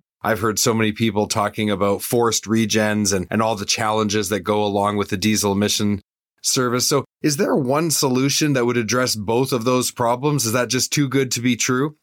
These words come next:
Well, we're gonna find out today. My guest is Matt Bailey, the C E O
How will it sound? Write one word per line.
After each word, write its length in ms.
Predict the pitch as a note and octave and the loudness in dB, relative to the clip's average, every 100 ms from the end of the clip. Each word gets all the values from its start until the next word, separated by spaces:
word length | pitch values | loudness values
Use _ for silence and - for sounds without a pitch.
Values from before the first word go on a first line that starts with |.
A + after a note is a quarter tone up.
| - | -2
Well, 120 | A2 | 0
we're 100 | A#2+ | 2
gonna 140 | B2 | 0
find 280 | A2 A#2+ A2+ | 0 -2 0
out 220 | A2+ A2 | 0 0
today. 240 | - G2+ F2+ | -2 -2 0
My 160 | G2+ | -2
guest 400 | G2+ A#2 A#2+ - | 0 0 0 0
is 180 | - G2+ | 0 0
Matt 320 | A2 A2+ G2 | 0 -2 -4
Bailey, 420 | G#2 A2+ A2+ B2 A#2 _ _ _ | -2 0 0 -2 -4 _ _ _
the 80 | G#2+ | -4
C 440 | G#2 - F3 B2+ B2 | -2 0 0 0 2
E 60 | |
O 240 | B2 C#3+ | 2 0